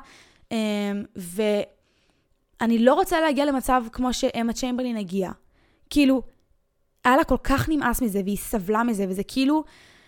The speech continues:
מעגל שלא נגמר בחיים, היא כל הזמן, אמ, רודפת אחרי תוכן, היא מנסה ליצור תוכן, ולנחש מה הקהל רוצה,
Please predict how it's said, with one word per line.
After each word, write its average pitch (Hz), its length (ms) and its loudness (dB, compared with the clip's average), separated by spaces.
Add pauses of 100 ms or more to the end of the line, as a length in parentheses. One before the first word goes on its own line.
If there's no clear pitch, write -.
(180)
מעגל 247 480 2
שלא 311 200 -2
נגמר 254 280 0
בחיים, 262 320 0
היא 226 120 -4
כל 262 220 0
הזמן, 247 420 0 (360)
אמ, 208 220 -4
רודפת 220 500 -2
אחרי 233 240 -2
תוכן, 240 420 0
היא 196 80 -6
מנסה 202 460 -6
ליצור 254 360 -4
תוכן, 247 440 -2 (400)
ולנחש 220 680 0
מה 285 120 2
הקהל 247 280 2
רוצה, 240 380 -2